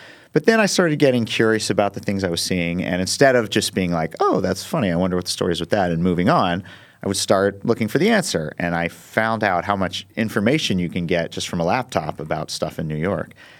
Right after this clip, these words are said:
Newspaper archives, government documents, old maps, old aerial photos. And so there's become almost this, like, rabbit hole kind of thing going on where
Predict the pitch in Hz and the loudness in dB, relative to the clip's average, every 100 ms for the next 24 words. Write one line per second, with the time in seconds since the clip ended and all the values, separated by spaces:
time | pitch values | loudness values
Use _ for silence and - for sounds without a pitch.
0 | _ 82 90 - 85 80 87 85 90 85 | _ -4 -2 -2 -2 0 -2 0 0 2
1 | 82 80 - 131 120 110 95 104 92 - | 0 -2 2 2 4 2 4 2 2 0
2 | 90 85 80 - - - 87 78 85 85 | -2 -2 -2 -6 -8 -4 -4 -2 -4 -4
3 | 82 - 80 80 80 80 80 85 82 80 | -6 -6 -6 -4 -4 -6 -6 -6 -4 -6
4 | 85 - - - - - - - 98 - | -8 -12 -20 -20 -20 -20 -6 -4 -2 2
5 | 120 107 92 101 92 - - 104 - 101 | 2 2 2 0 0 -8 -4 -4 -2 0
6 | 98 120 87 87 - 80 71 71 - - | 0 0 -2 -4 -6 -6 -6 -8 -14 -18
7 | 76 80 92 107 90 - 82 76 - 82 | -8 -4 -2 0 -2 -2 -2 -2 -4 -8
8 | 78 - 85 78 76 76 76 76 76 76 | -8 -6 -6 -4 -6 -6 -6 -6 -6 -4
9 | 78 80 | -4 -2